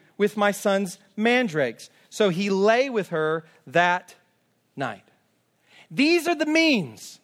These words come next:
Do we see that? These are the means that serve the motives of these two women. So what do we do with all this? Well, I think there are several implications for us.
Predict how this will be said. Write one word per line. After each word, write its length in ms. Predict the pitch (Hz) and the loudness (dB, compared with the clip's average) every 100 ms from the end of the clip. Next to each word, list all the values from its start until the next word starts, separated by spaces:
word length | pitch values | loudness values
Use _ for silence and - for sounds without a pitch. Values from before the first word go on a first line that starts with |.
| _ - | _ -6
Do 80 | |
we 80 | 190 | -4
see 220 | 208 311 | 0 2
that? 260 | 277 170 123 _ _ _ _ _ _ _ _ _ _ _ _ _ | 4 2 -4 _ _ _ _ _ _ _ _ _ _ _ _ _
These 240 | 175 180 | -8 0
are 280 | 196 180 151 - | 2 2 -4 -10
the 60 | |
means 500 | 165 185 180 143 139 | 0 2 2 0 -6
that 180 | 123 131 | -6 -6
serve 680 | - - - 214 170 143 135 | -6 -12 0 2 2 -4 -6
the 80 | 147 | -2
motives 500 | 160 170 135 131 131 | 2 2 0 -4 -8
of 120 | 123 | -8
these 260 | 151 156 | -8 -8
two 540 | - - 147 127 123 131 _ _ _ _ _ _ _ _ _ | -12 -8 -6 -6 -6 -10 _ _ _ _ _ _ _ _ _
women. 340 | 139 120 98 _ _ _ _ _ _ _ _ - | -8 -8 -12 _ _ _ _ _ _ _ _ -20
So 140 | - | -6
what 100 | 247 | 0
do 40 | 262 | 0
we 80 | 214 | 2
do 120 | 190 | 0
with 120 | 156 | 2
all 160 | 143 135 | 0 2
this? 360 | 170 220 - _ _ _ _ _ _ - | 0 0 -8 _ _ _ _ _ _ 0
Well, 140 | 185 | 2
I 80 | 214 | 2
think 180 | 294 359 | -2 0
there 160 | 233 | 0
are 40 | 202 | 0
several 600 | - - 240 220 240 202 | -4 2 2 2 -4 -2
implications 1000 | 202 190 185 - 190 196 - 208 190 - | -4 -4 -8 -2 0 0 -2 -6 -6 -10
for 460 | - - 185 170 | -20 -4 0 4
us. 480 | 170 233 - - - | 4 2 -2 -12 -14